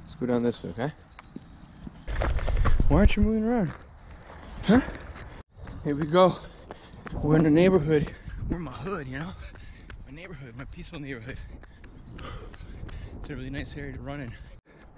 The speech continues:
All right, we're in the woods now. The trail run. This is the, this is the most beautiful part of the run. This is, this is what I love.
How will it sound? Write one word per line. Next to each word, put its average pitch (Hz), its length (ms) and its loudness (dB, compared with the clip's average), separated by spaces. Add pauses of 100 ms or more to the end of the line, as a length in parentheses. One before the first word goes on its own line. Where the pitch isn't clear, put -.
(420)
All 131 80 2
right, 160 220 6
we're 151 160 8
in 156 80 8
the 139 80 8
woods 151 320 8
now. 127 260 0 (800)
The - 80 2
trail 190 340 10
run. 143 180 4
This 147 180 2
is 165 100 0
the, 143 80 0 (760)
this 170 100 2
is 165 60 4
the 160 60 6
most 160 260 8
beautiful 165 300 8
part 170 220 2
of 156 80 0
the 156 60 4
run. 170 300 6 (880)
This 147 160 2
is, 139 220 4 (760)
this 156 140 0
is 143 80 -4
what 135 160 4
I 104 60 2
love. 117 320 4